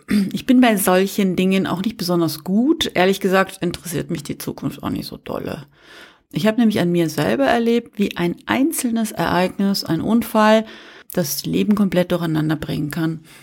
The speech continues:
Aus der sicher verlaufenden Umlaufbahn herausgeschossen, alle Pläne, alle Ziele, alle Absichten zerstört, innerhalb mickriger Sekunden.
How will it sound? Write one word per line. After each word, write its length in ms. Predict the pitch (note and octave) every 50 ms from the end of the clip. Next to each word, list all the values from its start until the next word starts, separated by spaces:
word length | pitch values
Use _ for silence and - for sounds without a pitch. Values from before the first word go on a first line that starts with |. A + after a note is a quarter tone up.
| _ _
Aus 140 | - F3 -
der 120 | - F#3+
sicher 320 | F3 - B3+ B3+ - D4
verlaufenden 560 | C#4+ B3+ A3+ G#3+ G#3+ G#3 G#3 - G#3 G3+ G3+ -
Umlaufbahn 720 | - G3 G3+ G3 F#3+ G3 F#3+ - - - D3 D3+ D#3 D#3
herausgeschossen, 1200 | D3+ D#3 D#3+ - C#3+ D3 F3 A3+ C4+ C#4+ - - - C4 B3+ - B3+ A#3+ A#3+ - - A#3+ A#3+ A3 - - - - - - - _
alle 260 | - - A#3 B3+ B3+ B3+
Pläne, 540 | B3+ - - F3 F3+ F#3 F#3+ G3 G3 - - -
alle 280 | - - G3 G3+ G3
Ziele, 420 | - - - G3 G3 F#3+ F#3+ - - -
alle 280 | - C#3+ E3+ F#3 F#3+
Absichten 480 | - - - - - F3 D#3+ - F3+ D#3+
zerstört, 600 | - - C#3+ C#3 - - - F#3 F#3+ F#3+ F#3+ - - - - - - - - - _ _ _ _
innerhalb 520 | - D#3+ E3 F3+ F3+ D#3+ D#3 F3 F3 D#3 - - _ -
mickriger 720 | E3+ C#3+ C#3+ - - - D3 C#3+ - - - D#3 D3 C#3 -
Sekunden. 840 | - - D3 C#3 - - C3 B2 C3+ C#3 C3+ D3 D3 C#3+ C#3 -